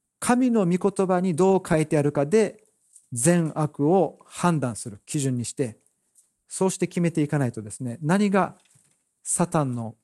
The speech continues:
チャンネルなのか、神のチャンネルの、なのか、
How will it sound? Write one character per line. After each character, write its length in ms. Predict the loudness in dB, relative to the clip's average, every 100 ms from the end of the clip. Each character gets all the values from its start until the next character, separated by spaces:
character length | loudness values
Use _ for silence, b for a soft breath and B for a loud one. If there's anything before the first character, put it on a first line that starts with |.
| _ -8
チ 100 | -2
ャ 60 | 0
ン 80 |
ネ 100 | 2
ル 80 | 0
な 140 | -2 -6
の 80 |
か、 320 | -6 -6 -6 -8 _ _ _
神 280 | -4 -2 0
の 80 | -2
チ 120 | -2
ャ 60 | -2
ン 60 |
ネ 80 | -2
ル 80 | -4
の、 160 | -8 -12 _
な 120 | -4
の 100 | -4
か、 320 | -6 -8 -10